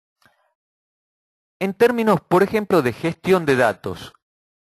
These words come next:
decimos que una organización se encuentra en un plano básico cuando, por ejemplo, tiene implementadas soluciones que tienen que ver con la encripción y el control de acceso.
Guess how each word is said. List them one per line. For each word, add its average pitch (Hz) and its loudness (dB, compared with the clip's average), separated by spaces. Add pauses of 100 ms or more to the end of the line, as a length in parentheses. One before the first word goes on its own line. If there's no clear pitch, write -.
(100)
decimos 190 -2
que 170 2
una 185 2
organización 175 -2
se - -6
encuentra 139 -4
en 113 -10
un 104 -10
plano 151 -2
básico 147 -2
cuando, 156 0
por 185 -2
ejemplo, 190 -4
tiene 170 -4
implementadas 160 -2
soluciones 151 -2
que 123 -6
tienen 135 -10
que 113 -4
ver 117 -2
con 104 -4
la 104 -2
encripción 131 -4
y 123 -4
el 95 -6
control 110 -2
de 110 -2
acceso. - -4